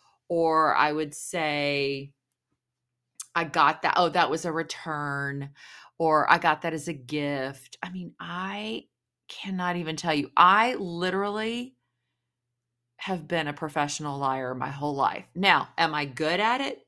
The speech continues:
No, I'm terrible at it, which makes it even worse because then you get the hot neck and the, like, you wanna melt into the ground, that feeling of like, "Oh my gosh, I just got busted. Why did I lie? That was so stupid."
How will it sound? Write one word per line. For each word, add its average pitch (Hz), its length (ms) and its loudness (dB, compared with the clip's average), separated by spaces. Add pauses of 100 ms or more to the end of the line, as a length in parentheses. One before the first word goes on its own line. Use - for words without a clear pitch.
(120)
No, 185 500 -2
I'm 170 160 -4
terrible 180 800 -6
at 120 160 -2
it, - 140 -6 (320)
which 180 180 -8
makes 196 240 -4
it 214 60 -4
even 170 320 -4
worse 156 420 0
because 165 300 -6
then 180 180 -6
you 185 80 -6
get 175 220 -8
the 151 60 -2
hot 147 340 0
neck 190 520 0 (540)
and 160 180 -6
the, 147 220 -2
like, 147 240 -2 (120)
you 160 200 -10
wanna 147 220 -6
melt 156 400 2
into 151 240 -8
the 147 80 -8
ground, 180 840 0
that 170 340 2
feeling 175 580 -2
of 147 160 -6
like, 143 300 -4
"Oh 151 60 -8
my 156 100 -10
gosh, 156 240 -4
I 156 80 -4
just 143 200 -8
got - 260 -2
busted. 190 580 2
Why 147 240 0
did - 120 -8
I 170 120 -12
lie? 190 640 2
That 156 160 -4
was 151 140 -8
so 156 80 -10
stupid." 185 920 -6